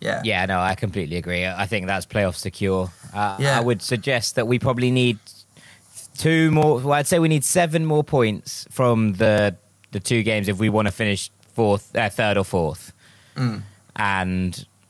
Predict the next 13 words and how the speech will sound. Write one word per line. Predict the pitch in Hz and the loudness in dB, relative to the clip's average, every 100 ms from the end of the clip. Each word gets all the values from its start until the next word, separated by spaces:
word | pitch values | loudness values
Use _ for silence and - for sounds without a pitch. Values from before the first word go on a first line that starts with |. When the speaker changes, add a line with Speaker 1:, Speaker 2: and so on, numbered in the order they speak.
| _ _ | _ _
Speaker 2:
if, | - 113 110 | -4 -2 0
uh, | 113 101 | -2 -2
if | 123 | 0
we | 139 117 | 0 2
lose | 117 120 113 101 - _ _ - | 4 4 4 2 -4 _ _ -6
two | - 113 101 92 82 | 0 2 4 2 0
or | 92 92 | -2 0
more, | 98 90 82 82 85 | 2 0 0 -4 -4
then | 92 | -4
we'll | 90 87 | -4 -4
probably | 95 87 | -2 -2
finish | 82 92 87 - | -4 -4 -4 -8
fifth. | - 90 76 - | -6 -6 -6 -10